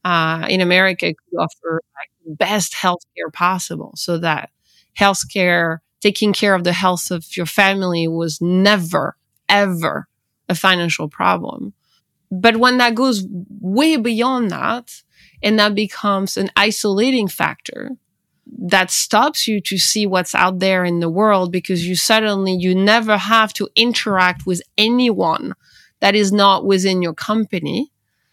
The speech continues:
uh, because there is someone to take care of your laundry, of your shopping, of your, like, your haircut, like, everything. Like, you just basically can live in a bubble. Like, that's where I think it becomes really dangerous. And just to be clear, like, there are very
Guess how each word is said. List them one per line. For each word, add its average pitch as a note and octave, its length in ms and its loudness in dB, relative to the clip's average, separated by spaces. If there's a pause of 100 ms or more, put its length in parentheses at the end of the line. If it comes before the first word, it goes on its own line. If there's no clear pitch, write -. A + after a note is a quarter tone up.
(360)
uh, F3+ 280 4
because F#3 400 0
there F#3+ 160 0
is F3 120 -2
someone G#3+ 380 0
to - 140 -8
take F3 240 -6
care E3+ 300 -4
of D#3+ 80 -8
your E3+ 120 -4
laundry, G3+ 560 0
of D#3+ 160 -6
your D#3+ 120 -8
shopping, - 640 -2
of E3 180 -6
your, D#3+ 400 -4
like, - 380 -10
your F3+ 140 -6
haircut, - 600 0
like, F3 200 -2
everything. B3 420 0
Like, F#3 180 -8
you G#3+ 80 2
just G3 260 2
basically G3+ 420 0
can F#3+ 200 -2
live F#3+ 140 0
in F3 80 -2
a E3+ 60 -6
bubble. F3 580 -4 (520)
Like, F#3+ 220 -8 (140)
that's A#3 400 2
where F3+ 220 0
I F3 60 0
think E3+ 240 -6
it E3+ 120 -10
becomes D#3+ 540 -8
really D#3+ 240 -4
dangerous. D3 480 -8
And A3+ 100 2
just D4+ 240 0
to C4 80 0
be G3 140 -2
clear, E3 400 -6
like, F3+ 200 -12
there G#3+ 140 0
are G#3 60 -4
very A3 520 0